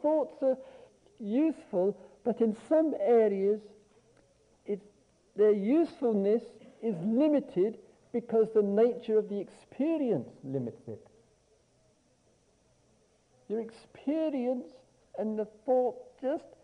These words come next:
it's like two different realms, and we try to put one, the thought, into the other.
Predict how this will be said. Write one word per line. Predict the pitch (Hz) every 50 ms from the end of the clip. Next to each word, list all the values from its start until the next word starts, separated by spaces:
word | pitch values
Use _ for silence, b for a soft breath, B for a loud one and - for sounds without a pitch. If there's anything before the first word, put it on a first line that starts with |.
| b b b b b b b _ _ _ _ -
it's | 208 - -
like | 220 214 214 -
two | - - 262 277
different | 233 269 262 254 - 254 240 214
realms, | - 196 220 220 208 202 175 143 131 120 120 117 113 -
and | 151
we | 156 156
try | - - 170 170 170
to | 170 - 165
put | 165 - - 202 185
one, | - 156 160 156 156 160 165 160 - _ - -
the | 117 - _
thought, | - 139 135 135 135 135 - _ _ -
into | 135 127 127 127 -
the | 120 127 120 -
other. | 104 107 104 -